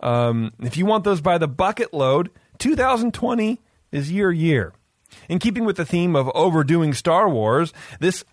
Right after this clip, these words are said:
fry bucket is shaped like the Millennium Falcon. It lights up,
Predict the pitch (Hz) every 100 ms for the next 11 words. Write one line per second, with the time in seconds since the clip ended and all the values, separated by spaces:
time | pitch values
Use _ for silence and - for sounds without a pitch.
0 | _ - - 147 185 226 190 117 101 -
1 | 180 - 202 - 123 127 - 120 117 120
2 | 143 143 104 95 104 123 151 - 226 254
3 | 202 156 85 _ _ - - 143 135 147
4 | 185 185 208 214 214